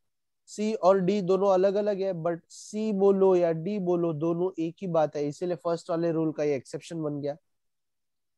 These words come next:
और second वाले rule में यहाँ पर तीनों भी symbols cover नहीं हुए, but अगर मैं ए से D के पास जाने की कोशिश करता हूँ या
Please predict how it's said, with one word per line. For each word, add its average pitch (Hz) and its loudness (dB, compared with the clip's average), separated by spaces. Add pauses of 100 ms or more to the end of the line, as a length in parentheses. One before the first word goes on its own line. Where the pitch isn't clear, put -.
(240)
और 165 2
second 196 0
वाले 214 4
rule 208 2
में 196 0 (360)
यहाँ 160 -2
पर 196 -6
तीनों 214 0
भी 220 -2 (440)
symbols 185 0
cover 190 2
नहीं 190 2
हुए, 143 0
but 135 -2 (100)
अगर 156 0
मैं 165 -4
ए 175 0
से 196 -4
D 180 -2
के 190 -4
पास 180 0
जाने 165 0
की 175 -4
कोशिश 165 -8
करता 156 -8
हूँ 156 -4
या 170 2